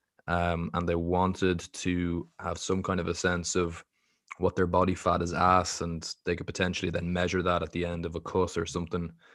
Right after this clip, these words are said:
to see, um, how much they've lost, what would be, in your mind, maybe the most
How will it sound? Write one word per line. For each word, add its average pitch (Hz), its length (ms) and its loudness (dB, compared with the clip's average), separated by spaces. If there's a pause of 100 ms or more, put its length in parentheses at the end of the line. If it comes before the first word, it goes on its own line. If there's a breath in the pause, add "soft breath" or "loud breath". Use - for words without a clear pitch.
(340 soft breath)
to 87 120 -6
see, 90 600 0
um, 85 540 -2
how 87 100 -2
much 85 220 -6
they've 85 160 -4
lost, 95 460 4 (840 soft breath)
what 101 500 4
would 107 300 2
be, 95 540 4
in 90 140 -2
your 95 140 2
mind, 90 380 0 (160)
maybe 87 180 0
the 85 80 -4
most 87 380 -2